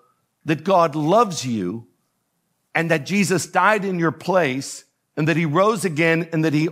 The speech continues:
offers you eternal life time after time after time,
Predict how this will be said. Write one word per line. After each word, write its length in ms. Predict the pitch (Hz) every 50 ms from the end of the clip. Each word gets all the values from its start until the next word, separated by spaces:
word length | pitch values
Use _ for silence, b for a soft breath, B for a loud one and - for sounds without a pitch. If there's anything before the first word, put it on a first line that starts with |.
| 156
offers 420 | 165 175 185 185 - 196 180 135 139
you 140 | 175 170
eternal 440 | 160 147 160 - 175 170 156 156 151
life 300 | 151 156 156 151 143 147 B B B B B -
time 460 | - 165 196 208 214 214 214 208 208 208 208 -
after 220 | 160 147 - 147
time 480 | - - 185 190 185 185 185 185 180 175 - -
after 240 | - 151 147 - 147
time, 320 | 143 165 160 160 160 156